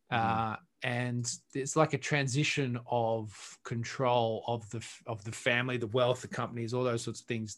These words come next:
Speaker 2: coming through to the young generation. I think, I think I saw an article. I think it was about them. I can't, again, don't, don't quote me on this. It was either them or what's the, um,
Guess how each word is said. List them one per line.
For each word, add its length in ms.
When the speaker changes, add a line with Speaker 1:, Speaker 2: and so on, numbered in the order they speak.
Speaker 2:
coming 360
through 280
to 140
the 80
young 160
generation. 240
I 40
think, 260
I 40
think 220
I 40
saw 260
an 100
article. 280
I 60
think 280
it 60
was 160
about 200
them. 140
I 60
can't, 340
again, 300
don't, 240
don't 100
quote 160
me 80
on 60
this. 140
It 40
was 140
either 320
them 320
or 460
what's 240
the, 320
um, 420